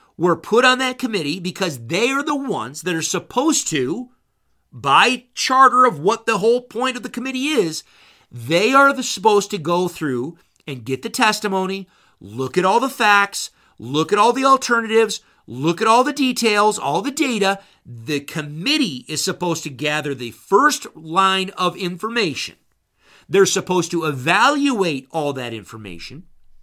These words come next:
and then based on the information that they get,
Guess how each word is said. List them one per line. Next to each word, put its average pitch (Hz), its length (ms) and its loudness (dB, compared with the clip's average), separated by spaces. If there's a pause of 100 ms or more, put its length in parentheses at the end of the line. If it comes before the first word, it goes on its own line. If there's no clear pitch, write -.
(440)
and 185 280 -2
then 208 280 -2
based 220 440 2
on 254 200 0
the 247 180 -6
information 208 640 -4
that 208 140 -4
they 226 180 2
get, 131 340 -8